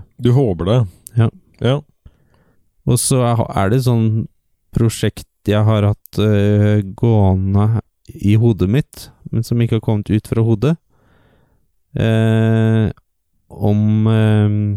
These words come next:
Speaker 2: å lage en radio.
Speaker 1: Mm.
Speaker 2: Og så kanskje jeg kan få l-, lurt inn litt av min egen, eh, musikk,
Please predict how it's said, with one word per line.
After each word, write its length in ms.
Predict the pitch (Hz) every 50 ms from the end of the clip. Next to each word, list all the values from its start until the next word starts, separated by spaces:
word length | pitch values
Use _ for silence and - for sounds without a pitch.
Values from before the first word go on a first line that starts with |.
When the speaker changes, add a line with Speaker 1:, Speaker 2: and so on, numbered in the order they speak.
| 92 - - - -
Speaker 2:
å 60 | 107 107
lage 260 | 117 117 110 101 104
en 140 | 104 107 101
radio. 480 | 101 95 95 92 110 147 180 214 240 _ _ _ _ _ _ _ - 113
Speaker 1:
Mm. 240 | 110 107 107 156 - _ _ _ _ _ _ _ _ _ _ _ -
Speaker 2:
Og 120 | - 123 117
så 760 | - - - - - 123 117 107 107 107 107 107 104 - - _ _ _ _ _ _ _ _ _ _ _ _ _ - -
kanskje 260 | 127 120 - 113 110
jeg 60 | -
kan 120 | - 110
få 160 | - - 117 110
l-, 220 | 110 110 - - _ _ _ _ _ _ _ _ _ _ _ -
lurt 340 | 117 120 123 120 107 - -
inn 160 | 110 107 113 110
litt 140 | 104 - - _ _ _ _ _ _ - - - - - - - - - -
av 240 | - 101 101 101 98
min 180 | 101 104 107 -
egen, 520 | - 110 110 95 90 95 98 95 98 98 101 101
eh, 440 | 101 101 98 98 101 101 101 104 104
musikk, 720 | 104 104 104 101 - - - 170 - _ _ _ - -